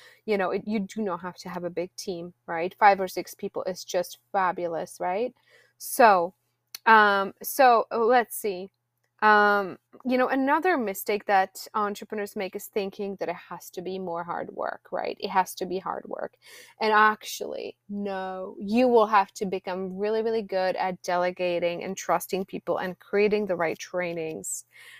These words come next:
and, uh, really, like, allowing people to fail and sort of, like, just creating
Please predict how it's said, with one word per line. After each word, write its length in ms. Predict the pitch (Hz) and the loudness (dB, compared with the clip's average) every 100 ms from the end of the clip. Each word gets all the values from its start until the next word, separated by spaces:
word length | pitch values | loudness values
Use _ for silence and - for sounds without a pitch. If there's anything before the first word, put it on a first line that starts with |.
| - - | -8 2
and, 520 | 202 190 190 190 196 - - | 4 6 4 0 -4 -8 -6
uh, 220 | 208 202 - | -2 -2 0
really, 400 | 214 269 330 277 | 0 2 2 2
like, 220 | 226 - | 2 2
allowing 560 | 190 180 196 240 214 220 | 6 8 8 8 2 -2
people 280 | 233 214 | -6 -4
to 100 | 196 | -6
fail 560 | 190 - 185 185 214 311 _ _ _ _ _ _ - | -4 -2 0 2 0 -4 _ _ _ _ _ _ -2
and 400 | 208 208 208 214 | 2 2 2 -2
sort 260 | - 240 226 | 2 2 4
of, 120 | 233 | 4
like, 320 | 262 247 247 | 4 4 2
just 260 | - 226 - | -8 -12 -4
creating 340 | 254 285 311 | 0 0 -2